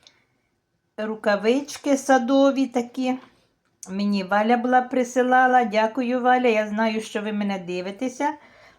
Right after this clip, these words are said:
Беру я с-, нові рукавички і піду, ну, я подивлюсь, що я там можу сьогодні зробити.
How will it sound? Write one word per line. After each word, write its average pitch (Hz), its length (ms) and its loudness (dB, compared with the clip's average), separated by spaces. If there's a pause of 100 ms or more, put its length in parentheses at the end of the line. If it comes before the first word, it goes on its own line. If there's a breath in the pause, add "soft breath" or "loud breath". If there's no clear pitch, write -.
(100)
Беру 226 340 0
я 214 160 2
с-, 202 180 -8 (100)
нові 220 280 -4
рукавички 277 960 -4 (480)
і 277 180 -2
піду, 226 400 -4
ну, 233 100 0
я 214 160 2
подивлюсь, 196 640 -6
що 320 280 0
я 302 160 2
там 220 220 0
можу 214 420 0
сьогодні 196 600 -6
зробити. 180 720 -8